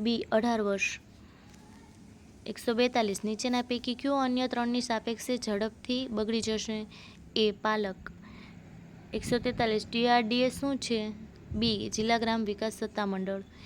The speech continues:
એકસો ચુમ્માલીસ, બિન એટલે કે મદારીના વાદ્ય શામાંથી બને? બી, સૂકવેલી દૂધીમાંથી. એકસો પિસ્તાલીસ, કાલબેલિયા નૃત્યમાં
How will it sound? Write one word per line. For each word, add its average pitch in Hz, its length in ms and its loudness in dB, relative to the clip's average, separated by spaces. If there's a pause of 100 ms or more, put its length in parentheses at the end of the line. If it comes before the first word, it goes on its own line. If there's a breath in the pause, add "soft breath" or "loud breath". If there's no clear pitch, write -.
(300 loud breath)
એકસો 220 240 -4
ચુમ્માલીસ, 220 680 -2 (380)
બિન 262 480 2 (300)
એટલે 214 140 -2
કે 226 80 -2
મદારીના 233 500 2
વાદ્ય 240 280 0 (380)
શામાંથી 254 440 2
બને? 220 360 0 (440 loud breath)
બી, 220 280 4
સૂકવેલી 233 640 0
દૂધીમાંથી. 202 800 0 (380 loud breath)
એકસો 233 260 -2
પિસ્તાલીસ, 214 680 -2 (200)
કાલબેલિયા 240 600 2
નૃત્યમાં 233 800 0